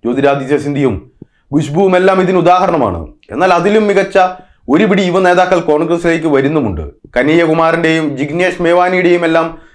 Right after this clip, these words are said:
കോൺഗ്രസിലേക്കുള്ള വരവ് പാർട്ടിയിലെ യുവാക്കൾക്ക് ആവേശവും പകർന്നിട്ടുണ്ട്. അവരുടെ കൂടെ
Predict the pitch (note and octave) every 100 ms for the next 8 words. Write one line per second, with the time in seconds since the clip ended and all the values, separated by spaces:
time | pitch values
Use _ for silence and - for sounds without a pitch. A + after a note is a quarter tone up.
0 | _ - C#3+ E3+ F#3+ F#3+ F#3+ F3+ F3 D3+
1 | D3+ E3 E3+ D#3 - - B2 C3+ D3+ F#3
2 | F3 D#3+ C#3+ D#3+ E3+ D#3+ D#3+ C#3 D#3 D3+
3 | D#3+ D3+ A2+ F#2+ F#2 E2 D2+ D2 _ -
4 | A2 C3+ D3+ D#3 D3+